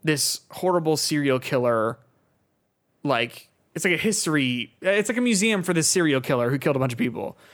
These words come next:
And then, um, turns out the curator of the museum seems to be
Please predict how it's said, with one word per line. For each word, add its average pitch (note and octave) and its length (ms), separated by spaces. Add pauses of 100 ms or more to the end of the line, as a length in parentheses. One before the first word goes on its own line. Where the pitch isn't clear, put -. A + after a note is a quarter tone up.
(260)
And C#3+ 220
then, C#3+ 540
um, B2 680 (2000)
turns D3+ 400
out C#3+ 380
the D3+ 80
curator C#3 600
of C3 100
the C3 80
museum B2+ 680
seems B2+ 460
to - 100
be A#2+ 520